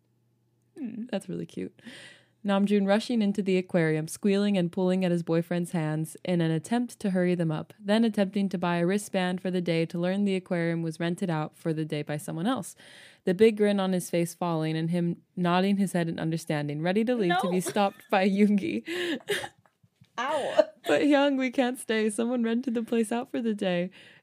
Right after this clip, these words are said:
Speaker 2: Yoongi smirking and replying, "And who do you think did that?" Realization. <laughs>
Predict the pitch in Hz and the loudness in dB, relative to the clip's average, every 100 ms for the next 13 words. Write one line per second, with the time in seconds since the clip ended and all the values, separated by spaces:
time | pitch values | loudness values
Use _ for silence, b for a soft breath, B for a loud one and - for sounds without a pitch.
0 | - 208 208 214 208 - 185 185 196 175 | 0 4 4 4 0 -2 -2 -2 -2 0
1 | 170 180 165 165 170 - 196 202 220 226 | -2 -2 -2 -2 -2 -2 -2 2 2 2
2 | 220 208 214 208 202 196 220 190 - b | 0 2 -2 0 -2 0 -2 -2 -4 b
3 | b b b _ _ 202 208 208 202 202 | b b b _ _ 0 4 4 4 2
4 | 196 185 - | 0 -2 -6